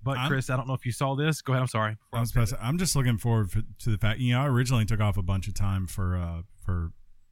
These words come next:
Speaker 2: what was gonna be Cyberpunk, but I'm just excited now that regardless, like, come the eighteenth, I have, like, a good ten days to just kind of game whatever I want and, and
Speaker 1: Isn't that
Speaker 2: really
Speaker 1: nice?
Speaker 2: get to just try this thing out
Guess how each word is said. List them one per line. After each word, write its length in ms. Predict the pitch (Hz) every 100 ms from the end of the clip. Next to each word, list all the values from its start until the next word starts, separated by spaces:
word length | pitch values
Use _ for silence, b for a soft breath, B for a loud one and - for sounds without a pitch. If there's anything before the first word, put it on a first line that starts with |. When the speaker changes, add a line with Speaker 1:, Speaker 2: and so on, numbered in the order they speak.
| _
Speaker 2:
what 140 | 107 101
was 140 | 85
gonna 180 | 107 135
be 100 | 95
Cyberpunk, 640 | - 104 101 85 85 80 80
but 200 | 90 85 - - - _ _ -
I'm 120 | 107 135
just 160 | 123
excited 400 | 113 123 117 104
now 260 | 101 107 107
that 280 | 95 90 87 -
regardless, 640 | 92 92 110 98 85 - - - _ _ _ _ - -
like, 260 | 87 85 -
come 180 | 127 120
the 120 | 113
eighteenth, 580 | 113 110 107 110 117 - -
I 80 | 98
have, 160 | 120 107
like, 160 | 101
a 40 | 90
good 280 | 95 87 -
ten 340 | - 104 98
days 400 | 90 90 85 82 -
to 100 | 82
just 240 | 87 -
kind 200 | - 92
of 140 | 82 -
game 320 | 87 82 82
whatever 380 | 82 85 85 80
I 40 |
want 320 | 78 80 82 - - - - -
and, 300 | 92 85 85
and 40 | -
Speaker 1:
Isn't 80 | 143
that 120 | 190
Speaker 2:
really 180 | 160 165
Speaker 1:
nice? 160 | 101 -
Speaker 2:
get 80 | 87
to 180 | 82 - _
just 220 | - 82 - -
try 220 | - 85
this 200 | 80 80
thing 220 | - 80
out 200 | 82 82